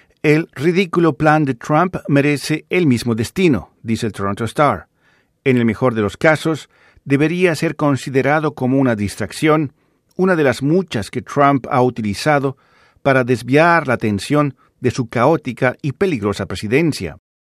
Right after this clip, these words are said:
Pequeños juguetes para sus partidarios es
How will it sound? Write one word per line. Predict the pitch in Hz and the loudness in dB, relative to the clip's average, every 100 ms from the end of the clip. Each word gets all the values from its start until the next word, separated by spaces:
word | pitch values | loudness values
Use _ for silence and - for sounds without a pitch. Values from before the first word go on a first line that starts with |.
| _ _ _ | _ _ _
Pequeños | - 113 185 190 147 | -8 -2 0 0 0
juguetes | 151 139 170 151 - | -2 0 0 -2 -4
para | 127 110 | -2 -2
sus | 104 110 | -2 -8
partidarios | 104 - 117 139 143 151 - _ _ _ _ - | -8 -4 2 2 2 -2 -4 _ _ _ _ -4
es | 143 - | -2 -2